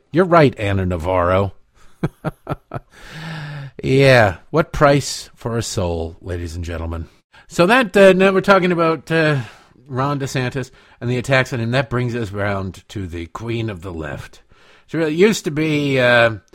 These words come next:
Rachel Maddow, but Rachel Maddow only works one day a week now. It's, it's really rough. You know,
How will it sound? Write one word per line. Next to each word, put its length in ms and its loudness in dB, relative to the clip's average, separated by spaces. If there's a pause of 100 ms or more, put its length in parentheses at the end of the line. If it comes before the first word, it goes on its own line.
(600)
Rachel 420 0
Maddow, 520 2
but 120 -2
Rachel 320 2
Maddow 420 4
only 220 -2
works 320 -2
one 200 -4
day 160 -4
a 60 -4
week 280 -6
now. 300 -14
It's, 320 -16
it's 280 -6
really 360 -6
rough. 500 -8
You 120 -2
know, 360 4